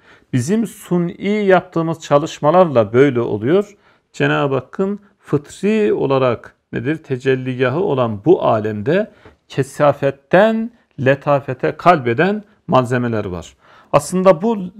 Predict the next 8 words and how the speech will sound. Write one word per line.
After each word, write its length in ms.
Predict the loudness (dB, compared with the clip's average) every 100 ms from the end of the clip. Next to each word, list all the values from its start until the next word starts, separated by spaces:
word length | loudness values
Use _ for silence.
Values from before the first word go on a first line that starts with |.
| -4
letafete 720 | -2 0 2 2 0 -4 -6 -2
kalbetmek, 720 | 0 2 0 -6 -4 -6 -6 -6
bunun 320 | -4 -4 -2
daha 220 | 0 0
ilerisi 460 | 0 0 0 -2 -2
manası 480 | 0 2 0 -2 -2
da 120 | -2
var. 280 | -6 -12